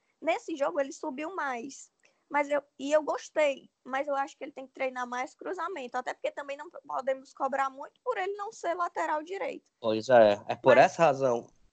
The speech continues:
Speaker 1: infelizmente o Tinga não tá dando. O Tinga com vinte minutos, ele dá duas carreiras, ele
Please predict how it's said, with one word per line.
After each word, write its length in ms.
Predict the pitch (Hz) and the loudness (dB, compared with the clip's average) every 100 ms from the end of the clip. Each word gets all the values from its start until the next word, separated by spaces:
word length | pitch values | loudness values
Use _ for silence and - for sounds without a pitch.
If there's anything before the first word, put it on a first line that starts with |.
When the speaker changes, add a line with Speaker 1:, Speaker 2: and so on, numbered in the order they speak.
| _ _ _ _ _ _ 277 | _ _ _ _ _ _ -14
Speaker 1:
infelizmente 840 | 359 - 427 392 427 330 370 - | -12 -4 -4 -2 -4 -6 -6 -8
o 60 | 427 | -8
Tinga 340 | - 403 415 | -8 -8 -6
não 160 | 403 427 | -6 -2
tá 160 | 523 453 | 0 0
dando. 440 | 427 302 233 214 | 0 -2 -4 -8
O 160 | 220 240 | -10 -14
Tinga 400 | - 330 330 349 | -8 -6 -6 -8
com 220 | - 330 | -6 -8
vinte 320 | 370 339 403 | -6 -8 -8
minutos, 480 | 370 349 330 330 381 | -8 -6 -6 -4 0
ele 160 | 320 302 | 0 4
dá 160 | 302 | 4
duas 260 | 285 311 453 | 4 -2 -8
carreiras, 480 | - 392 392 381 - | -4 -4 -2 -2 -2
ele 200 | 466 | -4